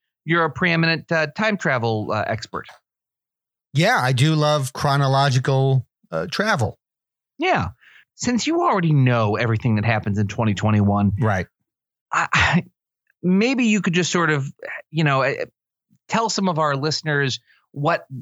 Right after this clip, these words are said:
Speaker 1: is in store, because I, you know, I think for a lot of people right now, the fear of the unknown is, um, might be a lot for a lot of people. You know, there's, there's still so much uncertainty in the world. So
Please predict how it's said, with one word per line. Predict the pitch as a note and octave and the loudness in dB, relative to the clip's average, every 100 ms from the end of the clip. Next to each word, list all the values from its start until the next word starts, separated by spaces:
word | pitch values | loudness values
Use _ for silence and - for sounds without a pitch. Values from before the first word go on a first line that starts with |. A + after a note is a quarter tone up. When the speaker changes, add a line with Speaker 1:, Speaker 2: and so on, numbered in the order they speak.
| - | -12
Speaker 1:
is | - D3+ C3+ | -4 0 2
in | C3+ | 2
store, | B2 - D#3 C3 | 2 0 0 0
because | G#2 A2 D#3 | -2 -2 -2
I, | D#3+ | -2
you | E3+ | 0
know, | F3 | 0
I | |
think | F#3 G3+ F3+ - | 0 -2 -2 -4
for | - D3+ - _ - | -2 -2 -4 _ -8
a | - | -2
lot | F#3+ | -2
of | G3+ | -2
people | F#3+ E3 | -2 -2
right | E3 | 0
now, | D#3+ C#3+ | 0 0
the | B2+ | -2
fear | - E3 E3 | -2 0 2
of | C#3+ | 0
the | C#3+ | 0
unknown | C#3 D#3 E3 F3 F#3 G#3 - _ _ _ - | 2 2 2 0 0 -2 -6 _ _ _ -4
is, | E3 D#3+ D3+ C3+ | 0 2 0 0
um, | D3 C#3 C3+ C3 B2+ _ _ _ _ _ _ _ - | 0 2 0 0 -4 _ _ _ _ _ _ _ -4
might | E3 E3 | -2 0
be | E3 | 0
a | |
lot | D#3 D#3 E3 | 0 0 -2
for | - | -4
a | F3+ | -2
lot | F3 E3+ | -2 -2
of | |
people. | F3 F3+ F#3+ F#3 F#3 | -4 -4 -2 -4 -4
You | E3+ | -2
know, | D3 | 0
there's, | C#3+ C3+ - | 0 -2 -2
there's | C#3+ C3+ - - | 0 0 -4 -6
still | C3 - D#3 | -4 -2 -2
so | D#3 | 0
much | C#3+ | 0
uncertainty | D3+ C#3+ - D3+ D#3 | 0 0 0 0 0
in | F3 | 2
the | E3+ | 2
world. | E3+ F3 | 0 0
So | F3+ | -2